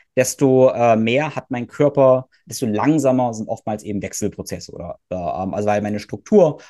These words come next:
auch mein Sehnenapparat, Muskeln, Knochen und so weiter, diese Struktur, die wird ja mit dem Alter träger. Wir können uns immer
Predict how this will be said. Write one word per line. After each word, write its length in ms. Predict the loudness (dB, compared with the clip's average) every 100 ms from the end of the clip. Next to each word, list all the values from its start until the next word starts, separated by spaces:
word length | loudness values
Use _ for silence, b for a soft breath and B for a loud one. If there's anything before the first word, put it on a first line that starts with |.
| B
auch 120 | -4
mein 320 | -2 -2 -4 -8
Sehnenapparat, 1040 | -2 -2 -2 -4 -8 -4 -4 -2 -4 -10 _
Muskeln, 920 | -8 -6 -6 -8 -8 -6 -6 -10 -12 -16 _ _ _
Knochen 420 | 0 0 -2 -6
und 100 | -4
so 80 | 0
weiter, 160 | 2
diese 140 | 2 -4
Struktur, 600 | -10 -10 0 4 4 0 b b -8
die 100 | -2
wird 180 | -2 -2
ja 80 | -6
mit 120 | -6
dem 120 | -8 -8
Alter 220 | -8 -10
träger. 360 | -12 -16 -12
Wir 80 | -8
können 180 | -2 -2
uns 120 | -4
immer 540 | -2 0 2 0 -2